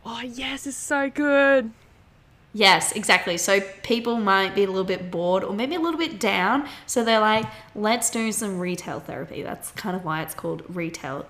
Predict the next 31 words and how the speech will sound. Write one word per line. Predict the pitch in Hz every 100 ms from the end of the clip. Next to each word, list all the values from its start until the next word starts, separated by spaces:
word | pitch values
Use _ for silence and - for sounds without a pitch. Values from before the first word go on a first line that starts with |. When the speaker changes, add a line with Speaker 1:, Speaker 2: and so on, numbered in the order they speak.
| -
Speaker 2:
therapy. | - 160 156 - 262 302 - -
Um, | 214 190
so | 226 220 -
again, | 226 233 226
how | 233 233
to |
stop | 214 - - 208 311 - -
is | 214 -
probably | - - 240 254 247 233 233 - -
putting | - 247
some | 240 240 226
time | - 185 180 196
between | 190 - 185 180 180
the |
purchase. | 180 - 147 - - 180
So | -
if | 208
you | 220
see | 208 208
something | 208 196 190 143
and | 175
you're |
like, | 160 143 - -
"Oh | 175 170 175 -
my | 175 160
freaking | - - 185 208
gosh, | 190 165 165 - -
I | 165
really | 175 165 180 185
want | 170 -
that," | 180 294